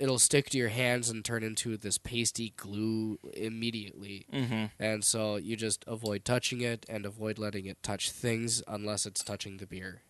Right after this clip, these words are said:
Speaker 2: Yes.
Speaker 1: So that's, that's one
Speaker 2: Yeah,
Speaker 1: thing.
Speaker 2: I think that's, those are really the only things I can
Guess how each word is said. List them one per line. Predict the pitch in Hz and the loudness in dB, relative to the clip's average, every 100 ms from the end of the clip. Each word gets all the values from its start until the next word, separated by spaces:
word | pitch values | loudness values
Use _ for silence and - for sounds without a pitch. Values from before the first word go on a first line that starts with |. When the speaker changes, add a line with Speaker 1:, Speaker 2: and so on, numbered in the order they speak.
| _ _ - | _ _ 0
Speaker 2:
Yes. | 120 98 - - - - | 2 2 -2 -10 -12 -16
Speaker 1:
So | - - 120 _ _ - - | -14 -14 -18 _ _ -20 -10
that's, | 98 98 | -6 -4
that's | - 101 - | -4 -4 -4
one | 98 | 4
Speaker 2:
Yeah, | 117 139 | 8 8
Speaker 1:
thing. | 120 | 8
Speaker 2:
I | |
think | 127 151 196 - | 8 8 6 6
that's, | 147 - - | 4 4 -4
those | 123 120 139 165 | 8 12 12 12
are | 196 | 8
really | 127 117 147 | 8 8 8
the | 123 110 | 6 6
only | 113 113 | 4 2
things | 123 113 117 | 2 0 0
I | 113 | -2
can | - 104 95 | -2 -2 -2